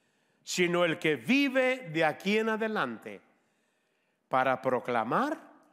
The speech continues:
con su voz, con su vida, con sus acciones, la grandeza de Jesús en su corazón.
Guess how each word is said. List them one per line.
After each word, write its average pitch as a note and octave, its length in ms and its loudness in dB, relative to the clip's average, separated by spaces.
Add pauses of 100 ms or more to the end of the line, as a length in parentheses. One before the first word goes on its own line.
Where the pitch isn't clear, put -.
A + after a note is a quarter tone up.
(880)
con D#3 200 -2
su C3 220 -6
voz, G#3 640 0 (580)
con - 220 -6
su B2 220 -6
vida, C#4 440 4 (760)
con D#3+ 220 2
sus - 280 -2
acciones, C4 880 2 (680)
la D3+ 200 2
grandeza D#3 880 0 (380)
de D3 200 -2
Jesús - 840 -6 (880)
en D3 220 0
su - 200 -12
corazón. C3 500 -10